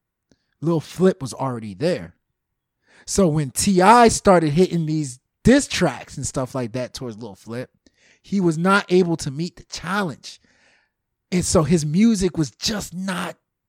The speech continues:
hitting. And that kinda started the downfall.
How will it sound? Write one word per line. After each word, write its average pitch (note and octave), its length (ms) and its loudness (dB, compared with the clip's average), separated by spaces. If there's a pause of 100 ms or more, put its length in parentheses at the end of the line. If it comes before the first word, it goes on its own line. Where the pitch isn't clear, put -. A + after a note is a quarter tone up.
(200)
hitting. A#3 760 -2 (880)
And D3 220 -4
that F#3+ 280 0
kinda F3 280 -6
started D#3 400 -10
the B2+ 100 -12
downfall. D#3 500 -8